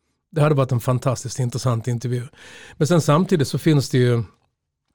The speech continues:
otroligt intressanta politiker,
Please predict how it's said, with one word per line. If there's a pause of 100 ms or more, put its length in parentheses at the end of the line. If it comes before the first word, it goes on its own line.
(1400)
otroligt
intressanta
politiker,